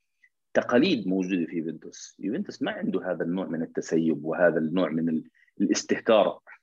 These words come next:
اللي ما بحياته كان موجود. آه، يوفنتوس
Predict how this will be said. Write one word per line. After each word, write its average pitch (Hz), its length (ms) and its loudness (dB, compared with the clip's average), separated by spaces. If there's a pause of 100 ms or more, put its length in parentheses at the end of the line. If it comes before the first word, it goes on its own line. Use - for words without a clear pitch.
(180)
اللي 92 160 2
ما 127 120 8
بحياته 104 340 4
كان 87 140 2
موجود. 82 360 -2 (420)
آه، - 300 -6
يوفنتوس 123 720 4